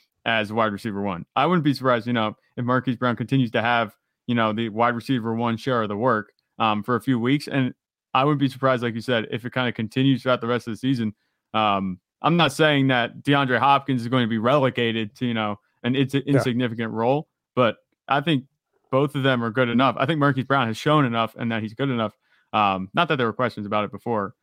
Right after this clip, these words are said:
Speaker 1: that he's going to be a f-, part of any offense and that he's capable of being the,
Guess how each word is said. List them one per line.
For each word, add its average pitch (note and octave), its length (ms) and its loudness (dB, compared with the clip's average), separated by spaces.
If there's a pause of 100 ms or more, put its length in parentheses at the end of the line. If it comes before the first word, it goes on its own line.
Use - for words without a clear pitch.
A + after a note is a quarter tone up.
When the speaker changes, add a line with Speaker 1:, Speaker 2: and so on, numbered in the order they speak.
(200)
Speaker 1:
that A#2 160 0
he's A#2+ 260 -6 (120)
going B2+ 180 2
to A#2 60 0
be A#2 140 -2
a - 20 -4
f-, - 260 -4
part B2 200 2
of A2+ 80 -4
any C3 260 0
offense G2+ 560 -4
and C3 100 0
that A#2+ 100 0
he's C3+ 200 0
capable C3 400 0
of A2+ 100 0
being A2 100 -2
the, A2 80 -2